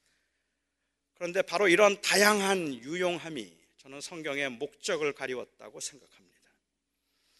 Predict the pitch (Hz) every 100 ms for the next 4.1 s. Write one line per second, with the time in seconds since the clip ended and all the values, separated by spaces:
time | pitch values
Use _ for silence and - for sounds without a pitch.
0 | _ _ _ _ 170 - 214 214 220 226
1 | 214 233 240 233 240 226 247 254 208 127
2 | 113 - - 170 185 175 165 180 180 214
3 | 190 - 175 131 113 - 139 143 - 92
4 | 90